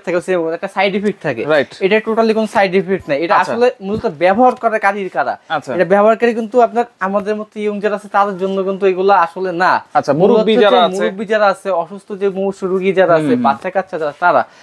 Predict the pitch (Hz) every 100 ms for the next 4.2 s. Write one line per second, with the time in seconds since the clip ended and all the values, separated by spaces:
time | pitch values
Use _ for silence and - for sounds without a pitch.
0 | _ 196 196 208 240 254 240 202 220 208
1 | 196 185 202 208 202 196 196 202 - 180
2 | 196 190 196 185 190 156 151 160 156 185
3 | 202 185 180 180 175 170 165 196 175 147
4 | 123 117